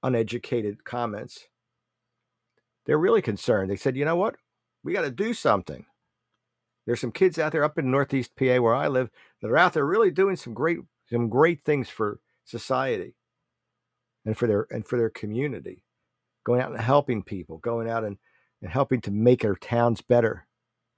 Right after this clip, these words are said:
And the cities are just getting worse. If you ever wanna have a real treat, go on Google and do a search for Kensington,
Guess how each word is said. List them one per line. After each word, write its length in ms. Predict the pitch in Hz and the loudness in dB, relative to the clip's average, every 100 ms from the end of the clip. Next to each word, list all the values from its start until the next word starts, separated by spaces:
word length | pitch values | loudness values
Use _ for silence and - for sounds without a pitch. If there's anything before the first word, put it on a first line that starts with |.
| _ _ _ _ _ _ _ _ _ _ _ _ _ _ _ _ _ _ _ _ | _ _ _ _ _ _ _ _ _ _ _ _ _ _ _ _ _ _ _ _
And 180 | 147 165 | 0 2
the 80 | 139 | 2
cities 340 | 180 185 135 | 2 2 2
are 60 | 127 | 0
just 220 | 135 - | 0 2
getting 240 | 135 143 | 2 2
worse. 440 | 147 76 - - _ _ _ _ _ _ _ _ _ _ _ _ _ _ _ | 2 0 -2 -16 _ _ _ _ _ _ _ _ _ _ _ _ _ _ _
If 180 | 143 127 | -4 0
you 80 | 147 | 4
ever 160 | 190 190 | 4 4
wanna 200 | 170 131 | 2 2
have 160 | 135 | 2
a 40 | 113 | 0
real 260 | 120 147 | 0 -4
treat, 400 | 147 - 123 - _ _ _ _ - | -6 -4 -4 -4 _ _ _ _ 0
go 180 | 156 | 2
on 400 | 175 156 120 101 _ _ | 4 4 2 -4 _ _
Google 480 | 127 120 92 90 95 _ _ _ | 0 0 -2 -10 -16 _ _ _
and 120 | 101 110 | -12 -6
do 160 | 151 | -4
a 40 | 131 | -4
search 380 | - 127 120 | 2 4 4
for 420 | - - 110 101 - _ _ _ _ - | 0 0 0 0 -4 _ _ _ _ -8
Kensington, 840 | - 123 104 104 87 - 85 80 | 0 0 0 -8 -10 -12 -16 -16